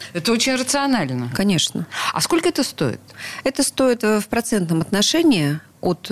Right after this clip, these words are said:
Speaker 2: суммы, которая передается. Тарифы у нас значительно снизились в последние годы.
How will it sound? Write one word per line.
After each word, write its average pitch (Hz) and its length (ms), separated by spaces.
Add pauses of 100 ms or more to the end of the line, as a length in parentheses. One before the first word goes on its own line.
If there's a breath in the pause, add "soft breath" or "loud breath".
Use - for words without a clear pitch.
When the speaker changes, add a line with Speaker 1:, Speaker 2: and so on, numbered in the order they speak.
(100)
Speaker 2:
суммы, 160 360
которая 160 360
передается. 170 760 (540 loud breath)
Тарифы 220 400
у 175 40
нас 170 180
значительно 185 580
снизились 247 480
в - 60
последние 165 520
годы. 160 360